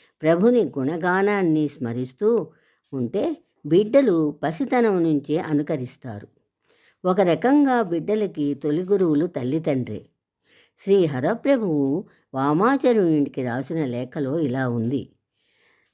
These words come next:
తను కుమార్తె స్వరూప, సోదరుడు, సోదరుడు జిటి వంటి గొప్ప ఔన్నత్యం కలవారు. వారిని విధి మధ్యలో పడేసి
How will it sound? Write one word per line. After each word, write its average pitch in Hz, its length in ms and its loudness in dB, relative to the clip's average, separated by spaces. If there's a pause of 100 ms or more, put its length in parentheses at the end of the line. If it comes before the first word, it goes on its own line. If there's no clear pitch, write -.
తను 196 520 2 (160)
కుమార్తె 185 760 0
స్వరూప, 170 960 -2 (1160)
సోదరుడు, 190 960 2 (280)
సోదరుడు 190 640 0 (180)
జిటి 190 720 -6 (1300)
వంటి 151 460 2 (140)
గొప్ప 170 300 -2 (380)
ఔన్నత్యం 196 580 2
కలవారు. 123 520 -6 (640)
వారిని 185 720 2 (220)
విధి 196 340 -2
మధ్యలో 185 540 0
పడేసి 143 640 -4